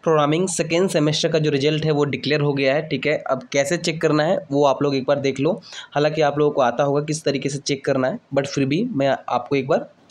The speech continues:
बता देता हूँ, ठीक है। सबसे पहले इसमें आपको एसओएल फिल करना है, ठीक है। अपना जो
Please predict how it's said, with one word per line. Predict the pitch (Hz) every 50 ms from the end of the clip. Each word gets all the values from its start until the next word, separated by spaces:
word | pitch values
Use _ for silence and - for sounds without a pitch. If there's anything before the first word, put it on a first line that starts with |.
| - -
बता | 147 143 147 147 131
देता | 120 110 - 113
हूँ, | 113 117
ठीक | - 131 -
है। | - - - - - - - - - - - -
सबसे | - 165 156 180 196
पहले | 196 185 170 156
इसमें | 151 160 160 156
आपको | 139 135 - - 139
एसओएल | 131 131 131 151 147 143 143 - - - _ _ _ - - -
फिल | 151 147
करना | 139 - 135 131 131 131
है, | 147 151
ठीक | 156 139 - 151
है। | 156
अपना | 156 156 139 131 131
जो | 127 135 135 135 135 135 135